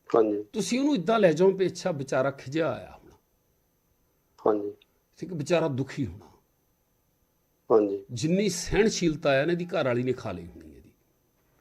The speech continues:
Speaker 1: ਹੂੰ।
Speaker 2: ਕੀ ਪਤਾ ਨਿਆਣਿਆਂ ਨੇ ਪਰੇਸ਼ਾਨ ਕੀਤਾ, ਕੀ ਪਤਾ ਨਸ਼ਾ ਨਾ ਮਿਲਦਾ ਹੋਵੇ ਇਹਨੂੰ।
Speaker 1: ਹੂੰ, ਹੂੰ,
Speaker 2: ਕੀ
Speaker 1: ਹੂੰ।
Speaker 2: ਪਤਾ ਇਹਨੂੰ ਮਾਰਨ ਦੀ ਧਮਕੀ ਦਿੱਤੀ ਉਹ ਹੋਵੇ, ਕੀ ਪਤਾ ਇਹਦੇ ਕੋਲੋਂ ਡਰੱਗ ਫੜ ਲਿਆ ਹੋਵੇ, ਪੁਲਿਸ ਨੇ ਦੌੜਾ ਜਾਂਦਾ ਹੋਵੇ, ਬੱਚਿਆ ਮੈਂ ਮੂਹਰੇ ਆ ਗਿਆ।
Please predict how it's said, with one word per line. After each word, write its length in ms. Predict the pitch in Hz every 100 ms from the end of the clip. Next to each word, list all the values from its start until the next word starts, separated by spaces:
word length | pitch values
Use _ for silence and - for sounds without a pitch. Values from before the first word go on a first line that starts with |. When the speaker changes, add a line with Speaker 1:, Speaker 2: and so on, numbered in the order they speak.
| _ -
Speaker 1:
ਹੂੰ। 360 | 117 110 104 104 -
Speaker 2:
ਕੀ 100 | 226
ਪਤਾ 260 | 233 233 269
ਨਿਆਣਿਆਂ 400 | 214 190 220 226
ਨੇ 80 | 226
ਪਰੇਸ਼ਾਨ 440 | 214 180 196 185
ਕੀਤਾ, 280 | 175 170 196
ਕੀ 220 | - 247
ਪਤਾ 280 | 226 - 247
ਨਸ਼ਾ 340 | 175 - 214
ਨਾ 80 | 202
ਮਿਲਦਾ 300 | 196 180 180
ਹੋਵੇ 280 | 165 165 175
ਇਹਨੂੰ। 180 | 185 - - _ _ _ _ _ _ _ _ 123
Speaker 1:
ਹੂੰ, 260 | 120 117
ਹੂੰ, 240 | 113 113 113
Speaker 2:
ਕੀ 120 | 247
Speaker 1:
ਹੂੰ। 80 | 262
Speaker 2:
ਪਤਾ 140 | 277
ਇਹਨੂੰ 220 | 285 285
ਮਾਰਨ 300 | 180 185 220
ਦੀ 60 | 233
ਧਮਕੀ 440 | - 202 139 220
ਦਿੱਤੀ 320 | 208 180 214
ਉਹ 80 | 220
ਹੋਵੇ, 220 | 190 196
ਕੀ 180 | 202 240
ਪਤਾ 220 | 226 285
ਇਹਦੇ 180 | 269 277
ਕੋਲੋਂ 220 | - 277
ਡਰੱਗ 260 | 196 - 254
ਫੜ 260 | 302 240 226
ਲਿਆ 120 | 233
ਹੋਵੇ, 140 | 226
ਪੁਲਿਸ 320 | 175 220 185
ਨੇ 120 | 240 214
ਦੌੜਾ 280 | 170 196
ਜਾਂਦਾ 320 | 214 196 190 185
ਹੋਵੇ, 180 | 175
ਬੱਚਿਆ 300 | 175 185 202
ਮੈਂ 180 | 185 175
ਮੂਹਰੇ 280 | 180 208 247
ਆ 80 | 190
ਗਿਆ। 220 | 160